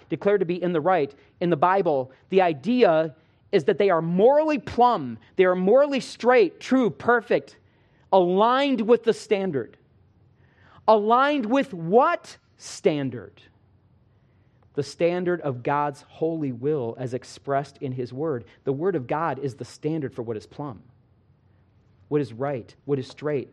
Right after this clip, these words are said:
what is holy. And anything that deviates from this perfect standard is considered sin. Psalm thirty-three says, "The word of the Lord is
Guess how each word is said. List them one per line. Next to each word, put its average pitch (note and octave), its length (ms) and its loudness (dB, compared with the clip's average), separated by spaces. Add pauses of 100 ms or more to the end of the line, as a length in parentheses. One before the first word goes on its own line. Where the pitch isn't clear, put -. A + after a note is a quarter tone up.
what D3+ 160 -2
is E3 100 -8
holy. C3 480 -6
And C#3 220 -6
anything G3+ 560 -4
that C#3 240 -2
deviates C3+ 720 -4
from B2+ 400 -4
this E3 380 -4
perfect F3 480 -6
standard D#3 800 -10 (1300)
is D#3+ 160 -2
considered C#3+ 800 -4
sin. C3 640 -10 (1900)
Psalm D#3+ 360 -2
thirty-three D#3 760 -4 (640)
says, C#3 560 -4 (240)
"The D#3 80 -4
word D#3 420 -2
of D3+ 120 -8
the D3+ 80 -2
Lord C#3+ 380 -2
is D#3 220 -4